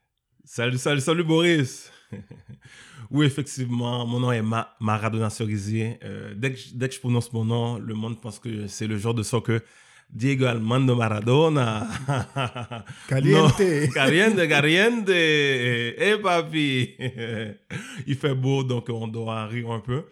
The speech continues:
Speaker 1: Donc, euh, c'est ça, je me présente, Maradona Cerisier, conseiller en sécurité financière.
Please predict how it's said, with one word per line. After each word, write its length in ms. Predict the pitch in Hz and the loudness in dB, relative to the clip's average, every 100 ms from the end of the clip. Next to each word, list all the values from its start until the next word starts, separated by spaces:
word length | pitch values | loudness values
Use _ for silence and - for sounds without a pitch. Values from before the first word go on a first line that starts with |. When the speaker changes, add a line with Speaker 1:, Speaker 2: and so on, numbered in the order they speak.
| _ _ _ _ - - | _ _ _ _ -20 -8
Speaker 1:
Donc, 520 | 131 123 120 117 - | -2 -2 -2 -8 -8
euh, 300 | 120 110 107 | -8 -6 -8
c'est 160 | 104 196 | -6 -6
ça, 220 | 160 165 | -6 -8
je 80 | 147 | -10
me 80 | |
présente, 460 | 135 139 113 120 - | -10 -8 -8 -10 -10
Maradona 420 | 127 117 113 120 | -10 -8 -10 -10
Cerisier, 540 | 120 120 110 107 117 120 | -10 -12 -12 -12 -14 -14
conseiller 520 | - 120 - 131 123 | -14 -14 -12 -10 -8
en 60 | 120 | -10
sécurité 500 | - - 110 101 123 | -14 -16 -16 -14 -14
financière. 520 | 123 113 - 131 | -14 -14 -14 -16